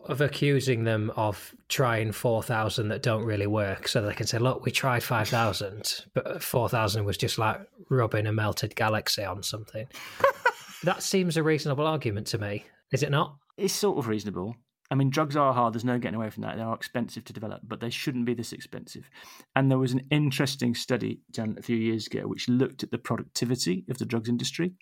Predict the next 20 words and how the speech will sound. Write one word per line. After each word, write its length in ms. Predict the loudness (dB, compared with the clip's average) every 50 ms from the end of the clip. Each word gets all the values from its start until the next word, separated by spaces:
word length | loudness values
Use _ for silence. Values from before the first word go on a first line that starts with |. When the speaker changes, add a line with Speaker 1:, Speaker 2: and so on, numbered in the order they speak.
| _ _ _ -20 -20 -20 -12 _ 2
Speaker 2:
And 240 | 2 4 6 6 6
what 160 | 4 4 2
it 120 | 0 -2 -2
unveiled 800 | 0 2 4 4 4 4 4 4 6 6 4 2 0 -4 -6 -10 _ _ -2
was 200 | 0 0 0 0
that 60 | -2
the 80 | -4 -2
drugs 380 | 0 2 2 2 2 2 2
industry 320 | 2 2 2 0 0 0 0
has 100 | 0 0
had 280 | 0 -2 -2 -2 0
this 200 | -2 -4 -4 -4 -6 -4
massive 720 | -2 0 2 2 2 2 0 -2 -4 -2 -2 -2 -2 -4 -8
decline 540 | -10 -8 -4 -2 0 0 0 0 -2 -6 -8 _ -2
in 120 | -2 -2
productivity. 580 | -2 -2 -6 -6 -6 -6 -8 -8 -6 -8 -10 -8
So 160 | -4 -2 -2 0
adjusted 440 | 0 2 2 2 2 0 -2 -6
for 120 | -2 0 0
inflation, 680 | 0 0 0 2 2 2 2 2 0 -2 -2 -4 -6